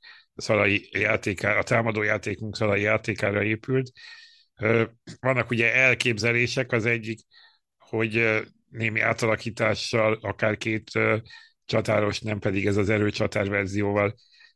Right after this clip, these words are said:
állna fel a válogatott. Kíváncsi vagyok ebben a véleményetekre. Vagy, ö, fél év alatt, ö, helyzetbe lehet hozni akár Ádám Martint, akár Németh Andrást annyira, aki ugye az U huszonegyes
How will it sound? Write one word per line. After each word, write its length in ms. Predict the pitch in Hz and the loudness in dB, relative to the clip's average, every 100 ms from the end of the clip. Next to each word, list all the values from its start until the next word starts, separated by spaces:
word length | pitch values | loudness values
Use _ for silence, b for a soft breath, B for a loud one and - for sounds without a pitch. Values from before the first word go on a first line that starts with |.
| b | b
állna 340 | - 107 104 98 | -2 0 0 0
fel 280 | - 104 104 | 2 4 2
a 180 | 101 | 0
válogatott. 720 | 104 107 113 117 117 135 131 - | 0 2 2 0 0 0 0 -2
Kíváncsi 400 | 110 104 98 104 | -2 -2 -2 -4
vagyok 200 | 98 113 | -2 -2
ebben 280 | 98 110 | -2 -2
a 60 | 113 | 0
véleményetekre. 800 | 123 123 123 123 127 120 131 131 B B B B | 2 2 2 0 0 0 0 0 B B B B
Vagy, 500 | - 92 110 113 107 | -12 -2 2 2 2
ö, 180 | 117 113 | 0 0
fél 260 | - 113 113 | 0 2 2
év 160 | 110 | 2
alatt, 460 | 107 107 104 - - | 0 0 -2 -4 -4
ö, 320 | 110 104 101 - B B _ - | 0 2 0 -4 B B _ -8
helyzetbe 440 | 110 110 107 104 | -2 2 2 2
lehet 320 | 110 101 104 - | 2 2 2 0
hozni 320 | 104 95 107 | -4 -2 -4
akár 420 | 104 - 101 104 _ _ | -2 0 -2 -2 _ _
Ádám 320 | 101 110 113 | -2 0 0
Martint, 460 | 110 107 - 107 98 | 0 -2 -2 -6 -4
akár 400 | 107 - 104 104 B B B B - - | -4 0 0 0 B B B B -12 -6
Németh 360 | 110 117 123 123 | -2 0 0 2
Andrást 480 | 113 107 104 92 113 | 0 2 0 0 -4
annyira, 340 | 110 107 107 | -2 0 0
aki 200 | 107 - | -2 -2
ugye 180 | 107 101 | -2 0
az 100 | 95 | -2
U 120 | 113 | -2
huszonegyes 640 | 107 117 107 104 104 107 | -4 -2 -2 0 -2 -4